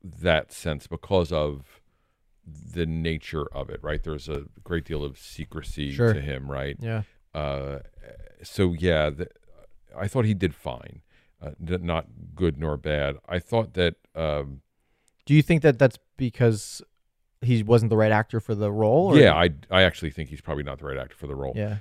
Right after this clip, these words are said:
Speaker 1: It, so I'll, this, I'm gonna touch on the original once in a while. This is the place
Speaker 2: Yeah.
Speaker 1: I can do it. So Tyrone Power plays that role in the original.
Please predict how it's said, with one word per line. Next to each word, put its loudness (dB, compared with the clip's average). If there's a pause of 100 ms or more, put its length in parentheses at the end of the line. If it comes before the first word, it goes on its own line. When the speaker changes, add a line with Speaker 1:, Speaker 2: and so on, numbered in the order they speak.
(100)
Speaker 1:
It, -10
so 4
I'll, 2
this, -10
I'm -4
gonna -2
touch -12
on -8
the -10
original -12
once -12
in -12
a -8
while. -6
This -12
is -18
the -18
place 0
Speaker 2:
Yeah. 0
Speaker 1:
I -4
can -8
do -8
it. -10
So -6
Tyrone 2
Power 2
plays -6
that -4
role -4
in -8
the -12
original. -14